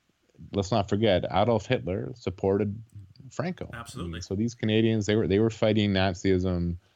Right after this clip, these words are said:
Speaker 1: uh, you know, uh, two, three years before the democracies were finally roused and had to do the same. I mean, I'll always remember,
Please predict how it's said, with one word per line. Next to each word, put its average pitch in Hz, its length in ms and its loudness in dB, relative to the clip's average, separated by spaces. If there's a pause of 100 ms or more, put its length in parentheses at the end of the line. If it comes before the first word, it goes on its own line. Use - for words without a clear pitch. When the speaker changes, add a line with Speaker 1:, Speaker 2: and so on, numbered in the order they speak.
(440)
Speaker 1:
uh, 80 480 2
you 92 60 -4
know, - 340 -8 (260)
uh, - 300 -14 (800)
two, 117 160 8
three 104 260 6
years 98 520 4 (180)
before 90 600 0 (360)
the - 80 -2
democracies 98 640 0
were 90 60 -2
finally 95 340 0
roused 87 560 0
and 90 80 -6
had 90 220 -2
to - 60 -6
do 90 120 -2
the 85 100 -6
same. 101 400 -2
I - 40 0
mean, 95 100 2
I'll 101 100 6
always 131 300 4
remember, 113 560 0